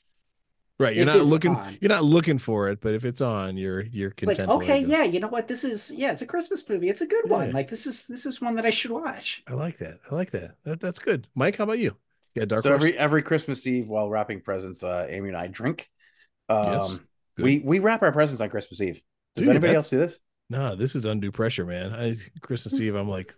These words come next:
Speaker 1: "Get that crap out, man. Let's,
Speaker 3: Oh,
Speaker 1: let's"
Speaker 3: no, no. It's, like, our time to, like, decompress from the entire season, and we wrap presents. Amy wraps, okay, let's be clear. Amy wraps presents. I, I eat, uh, the cookies and, uh,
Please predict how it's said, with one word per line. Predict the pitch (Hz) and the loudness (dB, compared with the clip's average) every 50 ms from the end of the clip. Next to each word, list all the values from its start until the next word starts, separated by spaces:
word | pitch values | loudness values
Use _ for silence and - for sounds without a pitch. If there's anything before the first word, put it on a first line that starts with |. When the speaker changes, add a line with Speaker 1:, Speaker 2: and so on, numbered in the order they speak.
| _ - | _ -10
Speaker 1:
"Get | - 101 - | -8 -8 -6
that | - 110 - | -6 -6 -4
crap | - 107 104 104 104 | -2 -2 -2 0 0
out, | 113 104 101 95 87 | -2 -2 -2 -4 -6
man. | 92 92 98 95 | -8 -8 -8 -8
Let's, | 92 95 101 - - - - | -10 -10 -12 -12 -10 -4 0
Speaker 3:
Oh, | 151 160 | 2 4
Speaker 1:
let's" | 151 151 | 6 6
Speaker 3:
no, | 151 156 | 6 6
no. | 160 156 143 | 4 4 4
It's, | 139 135 - | 2 2 2
like, | 151 147 143 - | 0 0 0 0
our | 110 127 147 | 0 -2 -2
time | 147 - - 135 131 139 139 131 | -2 -4 -6 -4 -4 -4 -2 -2
to, | 127 | -2
like, | 107 101 104 - - _ _ _ _ _ _ _ _ _ - | -2 -4 -4 -6 -10 _ _ _ _ _ _ _ _ _ -6
decompress | 113 113 - 113 - - 117 110 107 - | -6 -4 -6 -6 -4 -2 0 0 0 -2
from | - 104 | -4 -6
the | 98 98 | -6 -6
entire | 92 - 110 101 101 101 | -6 -6 -4 -4 -4 -4
season, | 98 - - 104 98 101 98 104 98 98 95 95 92 - _ _ _ _ _ _ _ _ _ - | -6 -6 -6 -6 -6 -6 -6 -6 -8 -8 -8 -10 -12 -14 _ _ _ _ _ _ _ _ _ -8
and | 87 85 78 76 76 78 78 | -6 -6 -4 -6 -6 -8 -10
we | - 90 85 | -10 -8 -6
wrap | - 92 95 95 98 - | -2 0 0 0 0 0
presents. | - 110 101 95 98 98 95 95 - - - - - - _ _ _ - | 0 0 0 0 -2 -6 -8 -8 -10 -14 -16 -16 -18 -20 _ _ _ 0
Amy | 113 143 139 135 120 | 2 4 4 6 4
wraps, | 117 110 110 - - | 4 4 2 0 -2
okay, | - 117 - 90 82 | -4 -4 -2 -4 -4
let's | 87 90 - | -6 -8 -10
be | - 87 | -10 -10
clear. | - - 78 - - - - - - - - - _ - | -8 -6 -6 -6 -6 -8 -14 -20 -20 -20 -20 -16 _ -2
Amy | 123 123 123 113 | 0 0 0 0
wraps | 104 98 95 85 - | 0 -2 -2 -2 -2
presents. | - 104 92 87 90 92 - - - | 0 0 0 0 -4 -8 -8 -2 0
I, | - 101 104 107 98 - - _ _ _ | 2 4 4 2 0 -4 -8 _ _ _
I | - 104 120 123 | 2 2 4 4
eat, | 120 120 127 117 117 - _ _ _ - | 2 2 0 0 -2 -2 _ _ _ 0
uh, | 101 101 95 92 90 87 | 2 2 4 4 2 0
the | 80 92 | -2 -4
cookies | - 110 104 - 120 117 - - - - - - | -6 -6 -4 -2 -2 -4 -4 -6 -10 -14 -10 -6
and, | 87 87 87 87 85 85 87 87 | -4 -2 -2 -2 -2 -2 -2 0
uh, | 90 90 87 82 82 80 80 80 78 | 0 0 0 0 0 0 0 0 -2